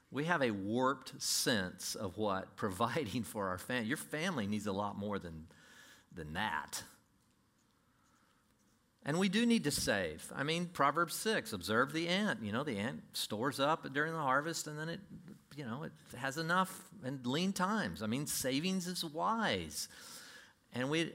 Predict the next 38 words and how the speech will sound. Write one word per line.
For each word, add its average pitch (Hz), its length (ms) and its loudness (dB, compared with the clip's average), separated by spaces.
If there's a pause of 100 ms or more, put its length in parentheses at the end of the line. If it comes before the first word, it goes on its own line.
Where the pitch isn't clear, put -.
(120)
and 160 140 2
we 190 80 6
don't 233 140 8
wanna 262 140 10
be 170 180 6
a 147 40 8
burden 143 420 6
in 160 120 6
our 147 120 8
older 151 340 8
age 180 460 8
where 131 200 6
all 143 100 10
of 156 60 6
a 151 80 4
sudden, 170 280 4
well, 143 240 8
we're 147 120 4
just 160 200 0
out 165 200 8
of 180 60 4
money, 196 340 6
and 151 80 4
now 147 160 8
our 156 140 8
kids 190 440 4
or 135 140 4
the 143 80 2
government 143 600 6
or 127 80 6
somebody's 170 440 2
gonna 143 160 2
have 147 180 4
to 147 80 -4
take 156 320 0
care 202 300 2
of 107 180 4
us. 113 400 -2